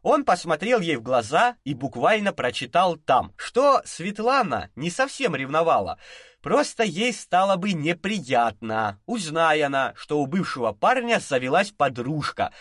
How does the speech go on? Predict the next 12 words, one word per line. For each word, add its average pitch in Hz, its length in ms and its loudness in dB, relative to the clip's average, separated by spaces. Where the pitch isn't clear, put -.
ради 127 400 0
которой 120 560 2
племянник 156 880 -2
готов 113 500 -2
на 127 140 0
подвиги. 104 600 -4
Многие 233 440 0
девушки 196 560 -2
в 120 80 -8
этом 147 320 0
плане 240 600 0
собственницы. 107 1040 -4